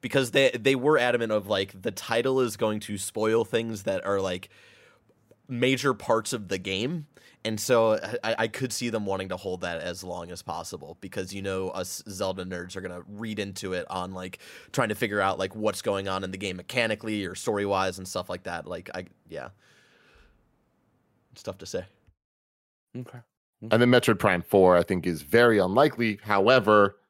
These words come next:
Speaker 3: it being brought up next to a Metroid Prime one remake, if that is tomorrow, could make sense as well. Just a reminder, just some type of update on,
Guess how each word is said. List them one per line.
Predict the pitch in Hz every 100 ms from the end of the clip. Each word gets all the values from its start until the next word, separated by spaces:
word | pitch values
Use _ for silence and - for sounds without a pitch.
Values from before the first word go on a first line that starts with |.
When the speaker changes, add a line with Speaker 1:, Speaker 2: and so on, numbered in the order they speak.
| _
Speaker 3:
it | - 123
being | 120 117 98
brought | 104 104 -
up | 120 113 - _ _ _ _
next | 101 104 - -
to | 117 104 98
a |
Metroid | 98 98 98
Prime | 98 98 92
one | 95 98
remake, | 98 110 110 -
if | 95 -
that | 92 92
is | 104 98
tomorrow, | - 104 110 143 170 - - _ _ -
could | - 92
make | 90
sense | - 90 85
as | 80
well. | 85 92 85
Just | 87 110 -
a |
reminder, | 113 104 98 104 98 98
just | 92 -
some | - 110
type | 101 101
of | 98
update | 92 90 95 90
on, | 82 85